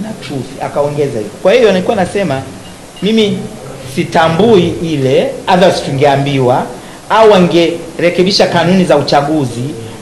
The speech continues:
wakasema ikitokea mtu ana pendekezo kwenye mikutano yao mikuu na nini, basi huyo ndio mwenyewe. Lakini wasitangaze tena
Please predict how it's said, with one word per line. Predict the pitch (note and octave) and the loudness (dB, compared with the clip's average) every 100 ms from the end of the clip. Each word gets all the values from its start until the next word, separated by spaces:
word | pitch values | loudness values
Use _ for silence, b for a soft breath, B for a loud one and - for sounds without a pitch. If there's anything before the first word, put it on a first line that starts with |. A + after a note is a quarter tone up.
| - | -2
wakasema | D3+ - D#3 G3 G3+ F#3 | 0 2 0 0 2 0
ikitokea | D#3 C#3 F3 E3+ E3 G#3+ G#3 F#3 | -2 -4 -4 -4 0 2 4 2
mtu | F#3+ - F#3+ F#3+ - - D#3 | -2 -2 -4 -4 -10 -10 -6
ana | D3+ D3+ C#3+ - - | -2 -2 -4 -8 -8
pendekezo | D#3 D3 D3+ F#3 F3+ | -6 -4 -2 -2 -2
kwenye | D#3+ D3 | -4 -6
mikutano | C#3+ C#3+ D#3 D3+ | -8 -6 -6 -4
yao | E3+ F3 | -2 -2
mikuu | D3 C3 F#3 F#3+ F#3+ F#3 | -4 -6 -2 -2 0 -2
na | E3 C#3+ | -2 -4
nini, | F3 F#3+ F#3+ | -4 -4 -2
basi | F3 F3 E3+ | -2 -2 -4
huyo | D#3+ E3 | -4 -4
ndio | D#3 D#3+ | -4 -6
mwenyewe. | D3 B2+ C3 A2 - B - | -6 -6 -8 -8 -12 B -6
Lakini | C#3 F#3 | -4 -2
wasitangaze | D#3+ - D3 - - C#3+ D#3+ F3 D#3 | -4 -4 -10 -12 -10 -8 -6 -6 -6
tena | E3+ E3 | -8 -10